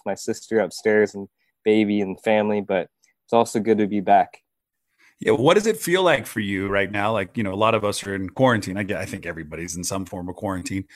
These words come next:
Speaker 2: What's it like to not do your normal routine?
Speaker 1: It's kind of a shock to the system, right? 'Cause I'm so used to just being constantly on the move, right?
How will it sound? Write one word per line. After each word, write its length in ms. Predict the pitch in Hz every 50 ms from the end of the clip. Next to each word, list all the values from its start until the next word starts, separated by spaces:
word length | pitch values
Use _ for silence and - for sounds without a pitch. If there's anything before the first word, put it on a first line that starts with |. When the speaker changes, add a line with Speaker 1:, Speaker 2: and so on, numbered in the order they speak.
| - - - - - - _ _ - - - -
Speaker 2:
What's 200 | 127 - - 180
it 80 | 165
like 300 | 147 156 160 165 147 - -
to 120 | 123 117
not 260 | 117 120 120 107 107
do 60 | 113
your 240 | 120 120 117 110 110
normal 320 | 107 113 113 113 110 107 101
routine? 480 | 98 95 92 - - - 101 76 - - _ _ _ _ _ _ _ _ _ _ _ _ _ _ _ _ _ _ _ _ _ _ _ _ _ _
Speaker 1:
It's 180 | - 170 180 -
kind 220 | - 208 202 202
of 60 | 196 175
a 80 | 160
shock 340 | 147 - - 160 - - -
to 80 | - 160
the 100 | 147 123
system, 520 | - - 160 160 170 - - 147 123 107
right? 300 | 117 123 139 147 - -
'Cause 360 | - 147 139 131 - - - -
I'm 180 | 143 151 160 -
so 320 | - - - 160 156 156
used 280 | 151 151 156 147 - -
to 80 | 143
just 220 | 135 139 135 - -
being 480 | 135 131 131 131 131 123 123 117 98
constantly 480 | - - 135 135 - - - 139 135 131
on 140 | 127 123 117
the 40 |
move, 380 | 110 113 127 135 123 113 - -
right? 360 | - 110 110 120 127 - -